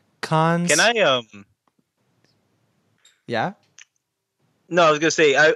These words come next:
Speaker 2: I, for all the criticism I have of the film, I do think McConaughey gives a decent performance. That's all I was gonna say.
Speaker 1: Yeah, it's fine. Ha-, Hathaway,
Speaker 2: I thought he,
Speaker 1: Hathaway
Speaker 2: he
Speaker 1: and
Speaker 2: committed,
Speaker 1: Lane,
Speaker 2: yeah.
Speaker 1: at least Hathaway and Lane, like, kind of know what they're,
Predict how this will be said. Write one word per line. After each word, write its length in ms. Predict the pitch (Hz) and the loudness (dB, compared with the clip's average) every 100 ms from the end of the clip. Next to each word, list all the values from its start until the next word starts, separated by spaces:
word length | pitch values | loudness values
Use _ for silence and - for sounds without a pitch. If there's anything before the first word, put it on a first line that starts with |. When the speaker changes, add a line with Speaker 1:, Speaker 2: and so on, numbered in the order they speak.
| - | 0
Speaker 2:
I, 160 | 160 - _ | -2 -2 _
for 220 | - 160 170 | -6 0 4
all 260 | 190 190 | 4 2
the 180 | 170 165 | 0 -4
criticism 600 | 139 156 143 139 120 120 | -2 -2 -2 -4 -10 -4
I 80 | 113 | 0
have 120 | 120 | 0
of 40 | 110 | -2
the 60 | |
film, 300 | - 113 104 | -4 -4 -2
I 140 | 90 113 | -2 -2
do 160 | 135 | -2
think 300 | 131 131 117 | -2 -2 -2
McConaughey 460 | 117 127 117 110 98 | -4 -2 -2 -2 -4
gives 240 | 98 95 | -4 -6
a 80 | 98 | -10
decent 360 | 95 98 101 101 | -8 -8 -8 -12
performance. 640 | - 90 90 - - - _ | -12 -12 -12 -12 -10 -12 _
That's 180 | - 95 | -8 -4
all 60 | 98 | -4
I 20 | |
was 80 | 95 | -4
gonna 140 | 98 | -2
say. 220 | 92 - - _ _ _ _ _ - | -2 -2 -8 _ _ _ _ _ -10
Speaker 1:
Yeah, 140 | 143 | -6
it's 140 | 151 - | -6 -6
fine. 200 | 156 123 _ _ _ _ _ _ _ _ _ _ | -10 -10 _ _ _ _ _ _ _ _ _ _
Ha-, 240 | - 170 151 | -10 -8 -4
Hathaway, 360 | 123 165 180 165 | 0 0 2 2
Speaker 2:
I 100 | 170 | 2
thought 80 | 160 | 2
he, 60 | 113 | 0
Speaker 1:
Hathaway 440 | 160 220 233 220 | 2 2 2 2
Speaker 2:
he 60 | 214 | 2
Speaker 1:
and 80 | 180 | 2
Speaker 2:
committed, 200 | 190 208 | 4 2
Speaker 1:
Lane, 320 | 202 170 135 | 2 -2 -2
Speaker 2:
yeah. 140 | 123 110 _ _ _ _ | -2 -2 _ _ _ _
Speaker 1:
at 100 | 165 | 0
least 200 | 180 262 | 0 2
Hathaway 360 | - 226 208 165 | 2 0 0 0
and 160 | 143 135 | 0 0
Lane, 380 | 156 131 117 - - | 0 -2 -6 -12 -6
like, 260 | 131 120 | -4 -4
kind 280 | - 156 147 | -4 -4 -2
of 200 | 131 110 | -2 -4
know 240 | 123 135 143 | -4 0 0
what 160 | 131 | 0
they're, 120 | 110 | -4